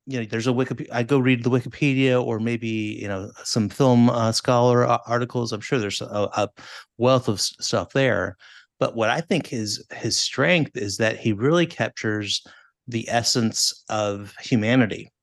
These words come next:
And, uh, some, and in fact, sometimes I love when he has those scenic,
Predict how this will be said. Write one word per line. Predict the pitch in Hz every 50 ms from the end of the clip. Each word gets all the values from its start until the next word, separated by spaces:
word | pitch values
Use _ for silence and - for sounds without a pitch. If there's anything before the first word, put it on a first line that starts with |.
| - _ -
And, | 120 104 101 101 98 101
uh, | 104 101 95
some, | 95 - - 143 135 120 123 - - - - - -
and | 135 135
in | 135 123
fact, | - 170 156 -
sometimes | - - - 175 170 - - 160 151 135 123 120 117 - - - - _ _ _ _ _ -
I | - 117
love | 110 107 110 113 120 123 127 127 131 123 117
when | 127 113 107 104 104 104 110 110 -
he | - 131 120
has | 98 117 113 107 101 - -
those | - 110 101 98 95 92 107 -
scenic, | - - - - 139 135 131 135 131 131 135 - -